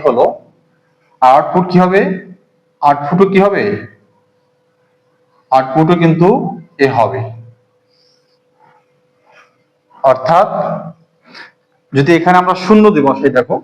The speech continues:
এখানে যদি শূন্য বসাই তাহলে এখানে কি আসে? ওয়ান। আবার এই ওয়ান কে যদি উল্টাই দিই তাহলে কি আসে?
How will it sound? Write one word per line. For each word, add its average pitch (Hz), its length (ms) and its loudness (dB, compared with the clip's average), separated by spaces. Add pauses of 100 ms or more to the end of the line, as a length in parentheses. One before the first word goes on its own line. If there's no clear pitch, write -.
এখানে 180 200 -2
যদি 185 100 2
শূন্য 190 320 0
বসাই 147 400 0 (960)
তাহলে 160 180 2
এখানে 180 200 -2
কি 185 160 2
আসে? 208 460 0 (680)
ওয়ান। 117 240 2 (1080)
আবার 135 220 0
এই 147 80 0
ওয়ান 180 300 0
কে 220 100 4
যদি 214 120 2
উল্টাই 202 280 4
দিই 160 120 0
তাহলে 165 200 2
কি 190 180 2
আসে? 226 420 -2